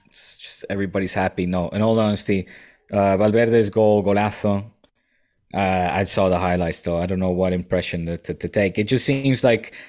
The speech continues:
classic, uh, Real Madrid in the group phase. Um, you know, nothing, uh, for me, nothing impressive from, uh, from what I've read and from what I've, uh, seen.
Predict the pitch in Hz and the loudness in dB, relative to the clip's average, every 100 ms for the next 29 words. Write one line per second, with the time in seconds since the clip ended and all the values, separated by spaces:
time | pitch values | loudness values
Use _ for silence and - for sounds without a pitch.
0 | - 120 120 - 113 - 110 104 95 113 | -4 0 2 2 0 0 2 2 2 0
1 | 104 95 95 98 95 95 90 90 95 95 | 0 -2 -2 0 0 0 0 -2 -2 -2
2 | - 90 85 82 - - _ _ - _ | -2 -2 0 -2 -6 -10 _ _ -20 _
3 | _ - 87 80 67 71 50 - - - | _ -14 -10 -10 -10 -12 -14 -16 -18 -20
4 | _ _ _ _ _ - 107 87 82 101 | _ _ _ _ _ -4 -2 -2 -4 -10
5 | _ _ 101 120 117 127 113 120 110 - | _ _ 0 0 2 0 0 -2 -2 -2
6 | 110 120 123 113 107 113 110 101 _ _ | 2 2 2 2 0 0 -2 -4 _ _
7 | _ _ _ _ _ _ _ _ - 110 | _ _ _ _ _ _ _ _ -10 -8
8 | 107 113 104 117 101 113 101 101 - 64 | 0 2 4 2 0 -2 0 -2 -6 -14
9 | - - - - - _ - 104 104 107 | -16 -14 -16 -16 -20 _ -2 2 4 2
10 | 95 101 107 98 95 92 101 92 98 95 | 2 2 2 2 0 -2 -4 0 0 0
11 | 92 92 90 87 - - - 107 117 143 | 0 0 0 0 -2 -4 -2 0 0 -4